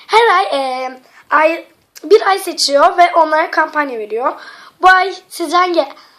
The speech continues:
sizce bu ay, e, hangi yayın evi mi? Hemen söylüyorum. Bence çok güzel bir yayın evi.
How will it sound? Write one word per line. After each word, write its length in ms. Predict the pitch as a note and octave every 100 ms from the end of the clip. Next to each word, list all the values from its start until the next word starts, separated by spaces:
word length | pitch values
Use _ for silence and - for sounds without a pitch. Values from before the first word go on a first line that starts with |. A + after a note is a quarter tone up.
| _
sizce 520 | - E4+ D#4+ B3+ A3
bu 100 | D4
ay, 280 | F4 E4 E4+
e, 240 | A#3+ A#3+ A#3 A#3+ _
hangi 320 | - E4 E4
yayın 200 | D4 A#3
evi 480 | G#3+ G#3 F#3+ A3+ A3
mi? 300 | G#3+ A#3+ D#4 -
Hemen 220 | C4+ B3
söylüyorum. 560 | A#3+ A3 G#3 G3 G3 G#3+ _ - _
Bence 200 | D4 D4
çok 180 | D4+ C#4+
güzel 280 | C4 C#4 B3
bir 60 |
yayın 180 | A#3+ A3+
evi. 320 | A3 G3+ A#3